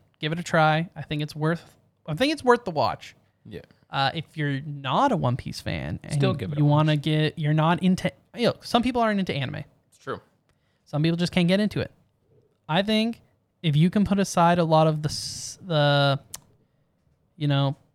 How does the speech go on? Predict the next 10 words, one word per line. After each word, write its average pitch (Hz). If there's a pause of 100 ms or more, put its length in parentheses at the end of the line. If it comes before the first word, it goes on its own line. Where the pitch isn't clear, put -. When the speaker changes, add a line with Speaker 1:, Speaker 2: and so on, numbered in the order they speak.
(560)
Speaker 1:
the 151
art 151
of 147
disbelief, 135
if 170
you 120
will, 127 (240)
you 131
know, 131 (500)
don't, 143